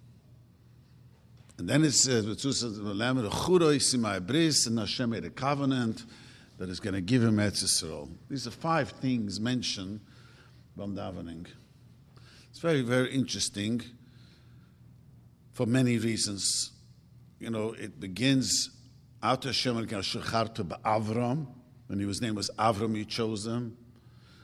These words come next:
And then, and, and the, the pasuk goes in, as one level was Avram, the next level, Hashem found him, his heart, and he called him Avram, he made a bris with him.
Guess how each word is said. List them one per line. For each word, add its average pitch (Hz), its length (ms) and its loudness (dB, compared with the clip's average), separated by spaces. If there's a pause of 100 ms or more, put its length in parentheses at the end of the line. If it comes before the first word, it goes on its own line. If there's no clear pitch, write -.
(120)
And 104 140 -8
then, 117 460 -2 (200)
and, 123 240 -8
and 127 140 0
the, 127 40 0
the - 260 -10
pasuk 151 380 -4
goes 139 260 0
in, 123 360 2 (1400)
as 85 220 -14
one 127 420 0
level 127 360 2
was 107 220 -2
Avram, 127 680 4 (500)
the 98 80 -8
next 127 380 0
level, 117 640 4
Hashem 117 440 4
found 107 400 4
him, 101 240 0 (400)
his 90 160 -4
heart, 127 580 0 (640)
and 95 160 -8
he 87 60 -8
called 107 300 -2
him 113 80 -2
Avram, 123 680 6
he 87 60 -10
made 98 200 -4
a 120 80 -2
bris 139 340 0
with 120 160 -4
him. 113 320 -4